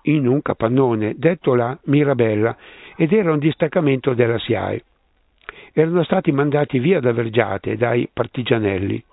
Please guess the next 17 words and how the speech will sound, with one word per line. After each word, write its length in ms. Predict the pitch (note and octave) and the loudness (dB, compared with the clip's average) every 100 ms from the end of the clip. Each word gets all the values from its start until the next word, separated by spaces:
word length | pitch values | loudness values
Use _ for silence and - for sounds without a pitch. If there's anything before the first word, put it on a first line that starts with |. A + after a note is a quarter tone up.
| _ _ _ _ _ _ _ _ _ | _ _ _ _ _ _ _ _ _
Mio 140 | F#3 | 0
marito 340 | G#3 G#3 A#3 F3 | 2 0 2 2
era 160 | E3+ | 2
un 80 | E3+ | 0
partigianello 800 | C3 C3 D3+ C#3 D3+ F3 B2+ A2+ | -2 -2 -2 2 2 4 2 0
e 60 | B2 | 2
mi 120 | C#3+ | 2
ricordo 540 | D#3 - C#3+ D3+ D3+ B2+ | 0 0 -2 0 -2 0
che, 340 | C#3+ C#3+ B2 - - _ | 2 2 0 -4 -20 _
quando 360 | - E3+ A3+ B2+ | -2 0 2 0
seppero 460 | - C#3 C#3+ A2+ G#2+ | 0 -2 0 -2 0
che 120 | G#2+ | -2
c'erano 300 | B2 D3 B2+ | 0 0 -2
i 20 | |
tedeschi, 560 | - C3 A#2+ G2 - A2+ | -4 -2 -2 -2 -4 -4
gli 140 | C3 | -2
dissero: 480 | B2 A2 - - | -2 -2 -4 -10